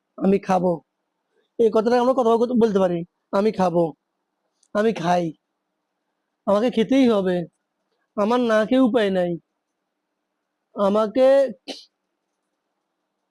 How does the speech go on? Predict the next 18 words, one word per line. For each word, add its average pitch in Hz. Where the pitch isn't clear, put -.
খেয়ে 247
যেতেই 226
হবে"। 180
তাহলে 208
শব্দটা 233
খাওয়া, 233
কিন্তু 196
ঢং 220
কত 247
রকম? 175
"আমার 240
না 214
খেয়ে 277
উপায় 214
নাই", 180
আর 226
কোনো 285
পথ 277